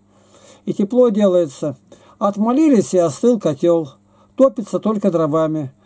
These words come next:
Был один котел, но батюшка решил заменить другим и говорит, что этот лучше. Отец Наум Борщуков.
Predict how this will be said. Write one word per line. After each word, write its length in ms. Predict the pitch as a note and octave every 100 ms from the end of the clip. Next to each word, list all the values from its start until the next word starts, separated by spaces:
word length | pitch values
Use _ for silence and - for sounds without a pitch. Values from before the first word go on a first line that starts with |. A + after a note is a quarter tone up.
| _ -
Был 260 | F3+ D4 C#4+
один 300 | B3 B3+ G#3
котел, 360 | A#3 G#3+ G#3
но 160 | E3+ F#3+
батюшка 440 | G3 A3+ G3+ -
решил 280 | G#3 G3 A#3+
заменить 460 | G3 G3+ G#3 A#3 G3+
другим 480 | G3+ G#3 G#3+ C#4+ A3
и 60 |
говорит, 380 | F#3+ F#3+ G3 B3
что 180 | - G3
этот 300 | A#3 G3+ -
лучше. 520 | D#3+ D#3+ - D#3+ C3+ - _ _ _ _ _ _ _ _ _ _ _ _ _
Отец 320 | - - F#3+
Наум 180 | F#3+ F3+
Борщуков. 520 | E3 - F3 D3+ B2